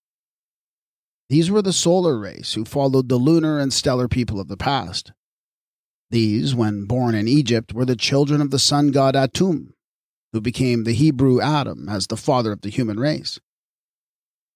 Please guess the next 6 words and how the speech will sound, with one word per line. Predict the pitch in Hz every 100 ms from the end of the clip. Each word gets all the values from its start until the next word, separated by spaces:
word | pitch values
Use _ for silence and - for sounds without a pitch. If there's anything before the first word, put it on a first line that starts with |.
| _ _ _ _ _ _ 143
Before | 135 190 208 143
Amenta | 147 190 147 110
was | 104 -
created | - 107 92 131 143
by | 117
the | 110 110